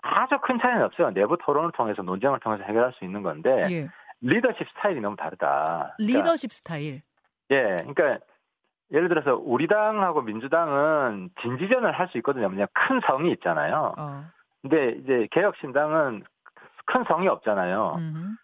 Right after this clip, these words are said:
Speaker 1: 그럼 게릴라전을 해야 됩니다, 여기저기서.
Speaker 2: 음.
Speaker 1: 그럼 게릴라전은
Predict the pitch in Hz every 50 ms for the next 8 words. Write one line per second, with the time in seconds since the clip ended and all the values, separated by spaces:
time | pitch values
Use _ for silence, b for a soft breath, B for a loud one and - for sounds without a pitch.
0 | _ _ _ _ - 175 185 175 151 - - 120 127 185 226 240 226 170 135 117
1 | 107 98 98 90 87 87 120 160 151 104 95 104 90 87 85 80 - 143 - 67
2 | 65 - 160 156 151 131 143 147 147 120 123 156 185 190 175 160 127 120 123 113
3 | 113 120 135 143 135 120